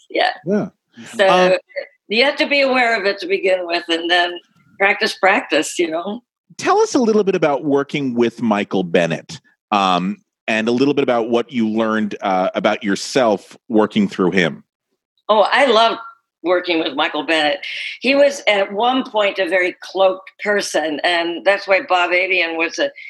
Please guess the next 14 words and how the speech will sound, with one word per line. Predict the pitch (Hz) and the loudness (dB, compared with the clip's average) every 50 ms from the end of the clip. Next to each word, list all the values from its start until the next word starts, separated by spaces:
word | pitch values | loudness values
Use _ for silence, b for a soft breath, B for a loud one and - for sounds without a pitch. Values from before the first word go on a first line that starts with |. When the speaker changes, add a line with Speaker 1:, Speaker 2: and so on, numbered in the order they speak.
| B B B - | B B B 0
Speaker 1:
and | 202 214 214 | 0 2 2
I | 214 | 2
mean | 233 247 247 233 | 2 2 2 4
this | 214 208 - - | 2 2 0 -2
in | 202 190 | -4 -4
the | 180 | -2
best | 139 180 180 180 185 - | 0 2 0 0 0 0
sense | 196 185 175 - - | 0 0 0 -2 -6
of | 185 160 | -6 -6
the | 180 190 | -4 0
world, | 240 269 214 170 | 0 0 0 2
he | 196 208 | 0 0
was | 214 - - - - | -2 -4 -12 -10 0
private. | - 180 180 190 202 208 170 156 143 - - | 2 4 4 4 4 2 2 2 0 0 -2